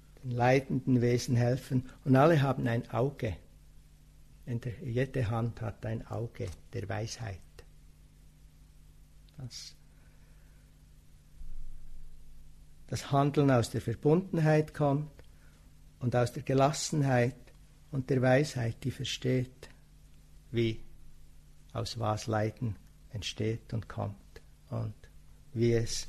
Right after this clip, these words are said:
gelindert werden kann. Liebevolle Güte,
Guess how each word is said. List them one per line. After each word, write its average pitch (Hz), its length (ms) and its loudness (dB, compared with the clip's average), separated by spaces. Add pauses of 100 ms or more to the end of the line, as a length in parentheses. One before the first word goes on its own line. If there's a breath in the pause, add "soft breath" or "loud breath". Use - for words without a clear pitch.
(160)
gelindert 123 680 2
werden 113 400 -2
kann. 110 240 -6 (4000 soft breath)
Liebevolle 127 500 4
Güte, 143 640 4